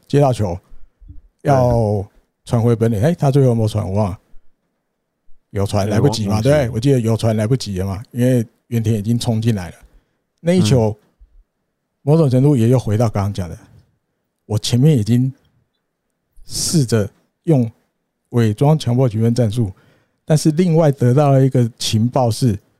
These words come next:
Speaker 1: 我都这样用了，你下一球，你的一三垒缩不缩小？那我自己觉得还是没缩小，
Speaker 2: 缩小就打。
Speaker 1: 还是没缩小，所以第二球很刻意的，我就，因为你一垒根本都没有往前嘛，一垒手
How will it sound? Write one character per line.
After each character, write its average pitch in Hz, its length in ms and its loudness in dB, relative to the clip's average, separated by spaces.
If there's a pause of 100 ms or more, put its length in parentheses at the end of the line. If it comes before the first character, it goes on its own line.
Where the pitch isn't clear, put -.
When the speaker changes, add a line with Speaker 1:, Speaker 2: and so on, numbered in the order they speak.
(220)
Speaker 1:
我 120 100 0
都 160 160 2
这 160 140 2
样 151 120 2
用 139 240 2
了， 90 160 -4 (720)
你 120 140 0
下 160 260 0
一 160 80 4
球， 107 420 0
你 120 120 0
的 135 180 0
一 165 140 2
三 151 240 2
垒 117 100 4
缩 123 220 0
不 131 100 0
缩 123 220 2
小？ - 260 -6 (1300)
那 143 180 -2
我 135 160 2
自 156 140 2
己 151 80 4
觉 123 120 2
得 117 140 2 (140)
还 107 240 0
是 151 220 0
没 135 60 4
缩 147 180 2
小， - 100 2
Speaker 2:
缩 117 220 2
小 - 80 -4
就 - 60 -4
打。 - 140 -18 (320)
Speaker 1:
还 139 200 0
是 180 160 2
没 143 100 4
缩 156 140 2
小， 131 140 2
所 160 120 0
以 156 40 2
第 175 180 0
二 165 100 2
球 113 220 -2 (220)
很 143 200 0
刻 185 220 0
意 190 100 2
的， 151 120 2
我 135 120 2
就， - 180 -10
因 196 100 4
为 180 80 4
你 151 100 4
一 196 140 0
垒 156 120 0
根 185 140 0
本 160 60 2
都 190 80 4
没 180 100 6
有 180 80 6
往 139 180 4
前 117 160 2
嘛， 110 220 0 (140)
一 170 80 2
垒 160 100 4
手 120 260 0